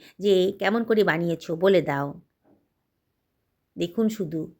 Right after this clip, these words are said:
কতটা টেস্টি হয়েছে, একেবারে নতুন ধরনের রেসিপি।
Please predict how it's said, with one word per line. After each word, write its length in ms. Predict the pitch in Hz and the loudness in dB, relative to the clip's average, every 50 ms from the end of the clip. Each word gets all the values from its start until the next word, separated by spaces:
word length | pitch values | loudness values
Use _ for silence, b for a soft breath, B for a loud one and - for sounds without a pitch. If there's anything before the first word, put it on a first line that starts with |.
| _ _ _ _ _ _ _ _ _ _ _ _ _ _ _ _ _ _ _ _ _ - | _ _ _ _ _ _ _ _ _ _ _ _ _ _ _ _ _ _ _ _ _ -6
কতটা 360 | 170 185 - 254 247 262 240 | -6 -2 -2 0 2 2 0
টেস্টি 440 | 240 196 180 180 180 - - 190 165 | 2 2 0 0 -2 -6 -10 -8 -4
হয়েছে, 540 | 165 170 160 165 165 - - - - - - _ _ _ _ _ _ _ _ _ _ _ _ _ _ _ _ _ _ _ _ _ _ _ _ _ _ _ _ _ _ _ _ _ _ _ _ _ _ _ b b b b b b b b | -2 0 -2 -2 -4 -8 -12 -12 -12 -12 -12 _ _ _ _ _ _ _ _ _ _ _ _ _ _ _ _ _ _ _ _ _ _ _ _ _ _ _ _ _ _ _ _ _ _ _ _ _ _ _ b b b b b b b b
একেবারে 380 | - 156 - 214 196 202 214 220 | -6 -4 0 2 4 6 6 6
নতুন 340 | 208 196 196 - 220 233 226 | 4 2 2 2 0 0 0
ধরনের 440 | 190 180 180 180 190 202 214 208 | 0 0 0 0 2 2 0 2
রেসিপি। 560 | 180 185 180 185 - - - 233 277 339 339 | 2 0 0 0 -6 -8 -4 -2 -2 -2 -4